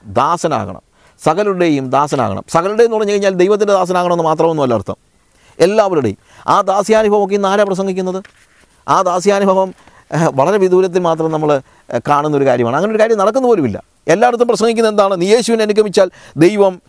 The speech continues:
നിൻ്റെ, ഏഹ്, എല്ലാ അവസ്ഥകൾക്കും ഒരു വലിയ ഉയർച്ച നൽകും. ഇന്ന് നീ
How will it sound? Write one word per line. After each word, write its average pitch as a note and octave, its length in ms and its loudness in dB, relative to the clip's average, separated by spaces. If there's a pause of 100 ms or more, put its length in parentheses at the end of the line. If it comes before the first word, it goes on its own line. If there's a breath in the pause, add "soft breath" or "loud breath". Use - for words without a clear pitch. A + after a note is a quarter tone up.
(180 soft breath)
നിൻ്റെ, F3 380 2 (280 soft breath)
ഏഹ്, A#2+ 520 0
എല്ലാ F3 300 2
അവസ്ഥകൾക്കും F3 720 0
ഒരു D#3+ 120 0
വലിയ F3+ 380 0
ഉയർച്ച F3+ 400 2
നൽകും. E3 380 -2
ഇന്ന് F3 200 -2
നീ F3 180 -2